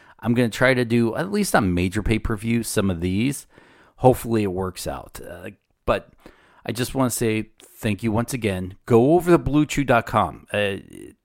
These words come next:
that is kind of the lifeline to the podcast. It's five dollars, guys. I know you have five dollars in your car or in your couch. That's so cliche, but you might have it there. A jacket, your pants, you might wanna check it before your kids get to it.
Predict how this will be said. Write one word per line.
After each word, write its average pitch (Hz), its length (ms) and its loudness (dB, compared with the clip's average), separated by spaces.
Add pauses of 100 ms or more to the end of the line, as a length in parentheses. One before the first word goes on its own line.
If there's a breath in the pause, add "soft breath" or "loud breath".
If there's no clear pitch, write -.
(160)
that 127 180 4
is 143 320 -2
kind 127 220 0
of 104 80 -4
the 101 80 -8
lifeline 98 540 -4
to 90 60 -8
the 90 80 -6
podcast. 90 680 -4
It's - 180 -4
five 113 480 0
dollars, 76 460 -2
guys. - 340 -12 (460 loud breath)
I 113 100 4
know 196 120 10
you 113 200 4
have 87 160 0
five 87 260 -4
dollars 87 380 -6
in 90 120 -4
your 87 100 -6
car 90 520 4
or 90 120 -2
in 87 100 -4
your 87 140 -8
couch. 85 540 -6
That's - 200 -6
so 104 120 -2
cliche, 98 580 -4
but 107 220 -6
you - 180 -8
might 185 220 0
have 92 220 -2
it 87 140 -10
there. 104 280 -4 (380 loud breath)
A 139 100 -2
jacket, 104 640 -4
your 92 60 -12
pants, 101 420 -2
you 113 60 -14
might 110 160 -4
wanna 113 180 0
check 110 220 -4
it 107 40 -4
before 101 320 -4
your 107 160 -4
kids 92 300 -6
get 85 180 -6
to 85 140 -4
it. - 160 -6